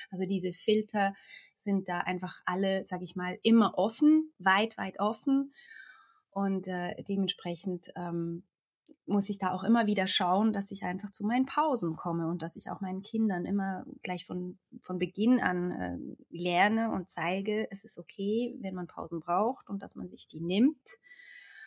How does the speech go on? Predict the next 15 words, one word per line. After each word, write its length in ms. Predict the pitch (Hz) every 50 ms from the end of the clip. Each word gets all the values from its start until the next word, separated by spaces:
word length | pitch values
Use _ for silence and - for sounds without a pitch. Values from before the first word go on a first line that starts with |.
| - - - - _ _ _ _
ähm, 640 | - 185 185 185 185 185 180 180 180 175 175 - - _ _ _ _ _ _ _ - -
dass 180 | 196 180 -
das 180 | - 196 196 -
einfach, 480 | - 170 185 196 - 196 - - - -
ähm, 500 | 190 185 180 175 180 175 175 175 170 - _ _ _ _ _ _ _ _ _ _ _ _ _ _ _ _ _ _ - - _ _ _ -
dass 160 | - 226 -
das 280 | - 220 208 - - 202
wie 180 | 202 226 226 226
zum 180 | - 226 202
Alltag 400 | - 190 196 202 202 214 208 208 -
dazugehört, 800 | 202 202 - - 196 208 214 220 190 170 175 180 180 - - -
dass 180 | 196 190 - -
sich 140 | 190 -
da 180 | - 190 185 180
der 160 | 185 190 185